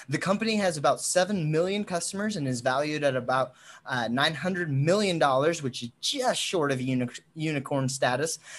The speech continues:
Now, you probably are saying, "Grocery delivery? Doesn't Amazon do that?"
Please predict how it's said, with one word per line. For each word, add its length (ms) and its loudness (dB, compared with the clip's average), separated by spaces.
Now, 140 6
you 160 4
probably 340 2
are 120 2
saying, 380 0
"Grocery 400 2
delivery? 540 0
Doesn't 240 0
Amazon 480 4
do 180 -2
that?" 360 2